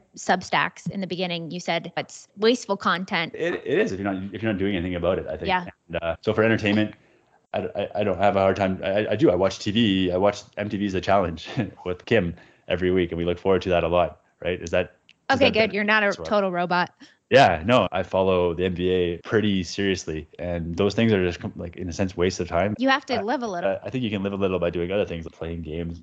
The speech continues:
Speaker 2: going for walks, playing sports, hanging out with friends. I, I, I've, I've yet to figure out h-, how to justify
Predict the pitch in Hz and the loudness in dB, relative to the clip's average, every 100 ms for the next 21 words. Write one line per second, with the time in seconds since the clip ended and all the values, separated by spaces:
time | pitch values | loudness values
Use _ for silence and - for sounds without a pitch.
0 | - 82 80 80 78 85 90 - 85 85 | -8 -6 -6 -6 -4 -4 -6 -8 -6 -4
1 | 82 80 80 - 80 80 78 80 - 80 | -4 -4 -4 -4 -6 -4 -4 -4 -2 -2
2 | 80 78 90 - - 85 95 98 95 107 | -2 -4 -6 -6 -4 -4 -2 0 0 0
3 | 107 104 98 90 90 104 - - 101 107 | 0 -2 2 2 0 -4 -8 -2 -2 -4
4 | 85 87 - 85 80 80 | 0 0 0 -2 0 0